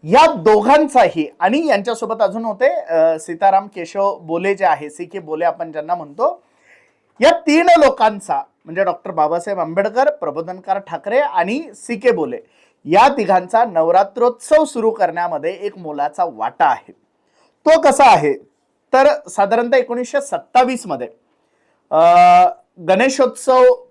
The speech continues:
अ, टिळकांनी आधीच सुरू केलेला होता अठराशे चौऱ्याऐंशी पंच्याण्णवच्या दरम्यान वगैरे,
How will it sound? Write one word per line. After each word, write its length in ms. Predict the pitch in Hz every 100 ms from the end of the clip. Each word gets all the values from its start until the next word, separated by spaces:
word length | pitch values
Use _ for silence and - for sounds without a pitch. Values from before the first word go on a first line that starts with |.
| _
अ, 320 | 175 175 165 156 151 _ _ _ _ _ -
टिळकांनी 520 | 180 180 208 208 226 -
आधीच 340 | 170 185 233
सुरू 200 | 220 220
केलेला 360 | 233 214 214 214
होता 380 | 208 202 214 220 _ _ _ _ _
अठराशे 880 | - 165 202 214 214 220 214 214 214 _ _ _ -
चौऱ्याऐंशी 500 | 190 175 190 196 208
पंच्याण्णवच्या 640 | 208 175 170 185 185 180
दरम्यान 380 | 185 160 170 180
वगैरे, 360 | 175 160 170